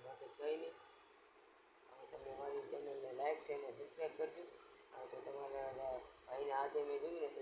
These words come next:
એકસો દસ સબસ્ક્રાઈબર થઈ ગયા. હવે તો તમને આવો ને આવો પ્રેમ ભાવ બતાવતા રહ્યું. હવે તમારા ભાઈને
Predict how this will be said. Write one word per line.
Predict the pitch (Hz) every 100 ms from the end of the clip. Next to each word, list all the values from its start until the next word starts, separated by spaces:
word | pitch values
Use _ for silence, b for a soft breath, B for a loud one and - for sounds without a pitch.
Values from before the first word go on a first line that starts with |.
| 147
એકસો | 143 139
દસ | 143 156 -
સબસ્ક્રાઈબર | - - 151 151 143
થઈ | 151 156
ગયા. | 170 - - -
હવે | 120 123
તો | 127 127
તમને | 135 131 127 127 -
આવો | 151 143
ને | 143
આવો | 143 139 -
પ્રેમ | - 143 143
ભાવ | 143 143
બતાવતા | 139 - 151 147 156
રહ્યું. | 175 180 - - -
હવે | 123
તમારા | 131 143 143 135 135
ભાઈને | 143 143